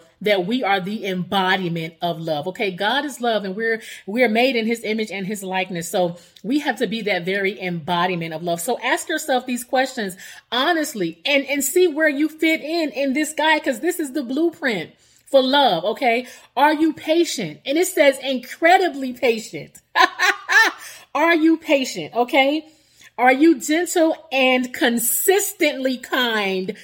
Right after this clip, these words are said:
to all? Consistently. That means not just when you feel like it, not just on your good days, and not just to the people who are kind to you, but are you consistently kind to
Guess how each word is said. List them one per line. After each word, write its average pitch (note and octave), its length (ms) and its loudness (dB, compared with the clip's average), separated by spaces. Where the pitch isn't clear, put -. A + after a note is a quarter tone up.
to B3 240 0
all? F3 640 0
Consistently. C4 920 2
That A#3+ 240 4
means B3 520 -2
not B3 420 0
just C#4 440 2
when A3 240 -2
you A#3+ 100 -2
feel D4 340 2
like F3 320 -2
it, E3+ 220 -6
not A#3+ 360 0
just C#4 240 4
on A#3+ 180 -4
your A3 160 0
good F#3+ 360 -2
days, E3 480 -2
and G#3+ 180 4
not C#4 240 2
just C#4 260 2
to D4 80 0
the B3 100 2
people B3+ 320 -4
who C4 120 -4
are A3+ 120 0
kind A3+ 380 -4
to B3+ 100 -8
you, G3+ 240 -6
but G#3+ 160 -4
are B3+ 180 2
you C4 300 0
consistently D4 1200 -2
kind G#3 920 -2
to G3+ 540 -4